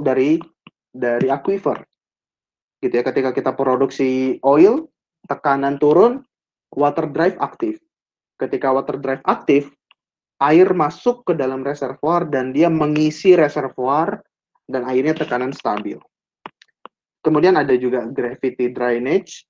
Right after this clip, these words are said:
Ini lebih ke karena perbedaan ketinggian seperti itu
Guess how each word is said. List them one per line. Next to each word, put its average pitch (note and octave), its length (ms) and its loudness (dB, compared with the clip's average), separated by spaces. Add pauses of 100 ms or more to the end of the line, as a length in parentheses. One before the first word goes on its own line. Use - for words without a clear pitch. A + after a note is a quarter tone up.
(440)
Ini C#3 160 2
lebih D3+ 640 2
ke B2+ 400 0
karena B2 720 -2 (960)
perbedaan C#3 680 2
ketinggian D3+ 800 0
seperti C3+ 540 -2
itu F#3 260 0